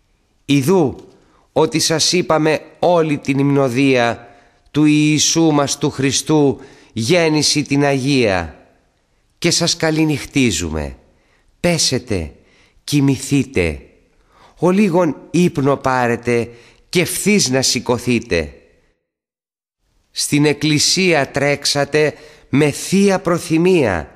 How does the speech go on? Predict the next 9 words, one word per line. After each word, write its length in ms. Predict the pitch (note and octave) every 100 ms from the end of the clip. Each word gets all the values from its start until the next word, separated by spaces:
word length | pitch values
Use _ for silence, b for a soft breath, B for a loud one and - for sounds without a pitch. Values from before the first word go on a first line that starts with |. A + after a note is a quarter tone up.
| b b b b
και 160 | - C#3+
με 120 | C#3+
πολλή 440 | C#3+ C3 B2+ C#3
ευλάβεια 920 | B2 G2+ G#2 A#2 G#2+ E2 F#2+ F2+ F2+ F2 b b -
στη 280 | - D#3
Θεία 460 | C#3 - D#3+ D3 C3
Λειτουργία. 1000 | A#2+ A2+ A2+ A2 G#2 A2+ F#2 D#2+ C2+ - _ _ b b b b b
Κι 120 | -
ευθύς, 720 | A#2+ - - B2+ A#2 - -